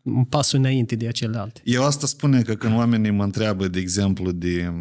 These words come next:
Speaker 2: de podcasturi, de cum să te promovezi online, când vor să facă emisiuni,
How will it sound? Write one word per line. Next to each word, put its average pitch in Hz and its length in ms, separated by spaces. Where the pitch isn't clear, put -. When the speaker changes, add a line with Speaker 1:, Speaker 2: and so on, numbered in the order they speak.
Speaker 2:
de 127 260
podcasturi, 90 800
de 90 60
cum 107 160
să - 80
te - 100
promovezi 95 600
online, 87 640
când 92 180
vor 90 240
să - 100
facă 98 300
emisiuni, 87 880